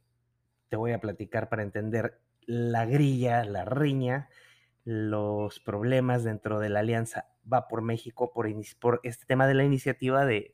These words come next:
del pri de apoyar a que el ejército no salga de las calles, sino hasta el dos mil veintiocho, cabrón. O sea, imagínate, seis años más de esto.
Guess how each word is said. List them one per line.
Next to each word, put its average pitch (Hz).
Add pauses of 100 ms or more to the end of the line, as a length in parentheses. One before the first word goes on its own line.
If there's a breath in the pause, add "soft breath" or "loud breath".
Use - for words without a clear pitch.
del 107
pri 123
de 117
apoyar 104 (540 soft breath)
a 123
que 123
el 120
ejército 117
no 117
salga 117
de 110
las 101
calles, 139
sino 110
hasta -
el 113
dos -
mil 180
veintiocho, -
cabrón. -
O -
sea, -
imagínate, 143
seis 147
años 131
más 104
de 90
esto. -